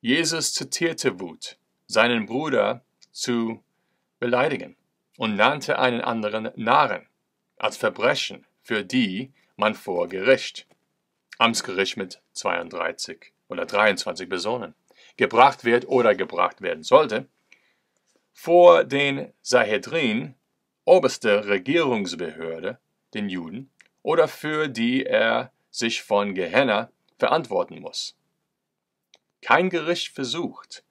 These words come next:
eine Person wegen Gefühlen oder dessen Einstellung zu verurteilen, aber Gefühle des Zorns oder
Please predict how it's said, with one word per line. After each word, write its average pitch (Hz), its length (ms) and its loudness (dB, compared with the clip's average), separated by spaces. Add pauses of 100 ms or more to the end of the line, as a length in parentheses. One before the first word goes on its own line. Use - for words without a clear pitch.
(280)
eine 131 240 2
Person 120 500 -2
wegen 113 300 -2
Gefühlen 110 560 -4 (300)
oder 117 200 0
dessen 117 640 4 (340)
Einstellung 123 580 2
zu - 180 -6
verurteilen, 107 720 -2 (120)
aber 107 180 -2
Gefühle 131 560 4
des - 280 -2
Zorns 131 720 2 (300)
oder 117 580 0